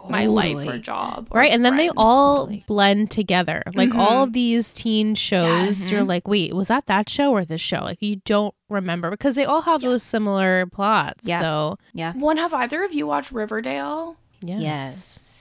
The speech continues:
Speaker 1: Because I feel like the Riverdale plots blend in with the Pretty Little Liars plots to me, just because they're both so off the wall.
Speaker 3: <laughs>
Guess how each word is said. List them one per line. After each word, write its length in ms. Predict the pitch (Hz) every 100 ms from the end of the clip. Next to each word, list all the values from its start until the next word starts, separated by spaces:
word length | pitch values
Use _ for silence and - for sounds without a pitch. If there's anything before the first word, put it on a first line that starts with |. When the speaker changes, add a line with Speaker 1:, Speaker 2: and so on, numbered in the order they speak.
| _ -
Speaker 1:
Because 380 | 269 254 277 269
I 100 | 269
feel 260 | - 247
like 240 | 254 311 - _
the 140 | 302
Riverdale 480 | 277 226 214 214 214
plots 300 | 214 220 220
blend 260 | - 208 208
in 140 | 208
with 80 | 220
the 80 | 226
Pretty 240 | 233 214
Little 240 | 214 185 196
Liars 280 | 156 170 -
plots 360 | - - - -
to 60 |
me, 160 | 208 -
just 200 | 196 214
because 260 | 403 - 427
they're 140 | 247
both 280 | 226 214 226
so 520 | - - 208 202 202
off 300 | 202 196 196
the 80 | 202
wall. 480 | 190 - - -
Speaker 3:
<laughs> 60 | -